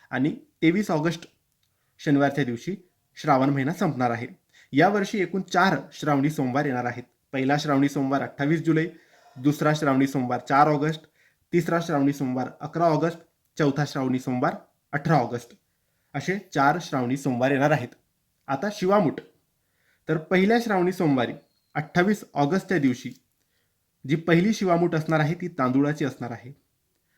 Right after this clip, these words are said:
दुसरी शिवामूठ चार ऑगस्ट, दुसरा श्रावणी सोमवार तिळाची शिवामूठ असणार आहे, तीळ.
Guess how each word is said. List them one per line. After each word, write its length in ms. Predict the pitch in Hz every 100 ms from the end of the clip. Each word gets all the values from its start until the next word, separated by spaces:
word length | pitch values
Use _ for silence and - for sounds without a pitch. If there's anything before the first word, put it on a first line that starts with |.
| _ -
दुसरी 380 | 131 185 233 233
शिवामूठ 460 | 233 202 190 196 277 _ _ _ _ _ _ _ -
चार 200 | 170 196
ऑगस्ट, 380 | 185 175 202 - - _ _ _ _ _ _ _ -
दुसरा 380 | 135 160 185
श्रावणी 320 | 202 202 180 185
सोमवार 420 | 185 165 160 170 - _ _ _ -
तिळाची 460 | 185 190 185 202 226
शिवामूठ 420 | 196 147 131 135
असणार 240 | 120 123
आहे, 100 | 120
तीळ. 340 | 120 - 165